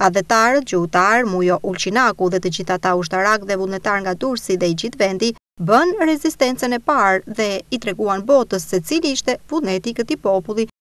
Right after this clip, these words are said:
duke e kthyer shtatë prillin në ditën e parë të rezistencës antifashiste të popullit ton dhe duke vendosur me sakrificën dhe gjakun e tyre në vendin ton, në anën e dalluar të historisë.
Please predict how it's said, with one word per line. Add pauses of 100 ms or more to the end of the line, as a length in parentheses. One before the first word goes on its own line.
(140)
duke
e
kthyer
shtatë
prillin
në
ditën
e (100)
parë
të
rezistencës (260)
antifashiste
të
popullit
ton (360)
dhe (140)
duke
vendosur
me
sakrificën
dhe
gjakun
e
tyre
në
vendin
ton, (300)
në (120)
anën
e (260)
dalluar
të
historisë.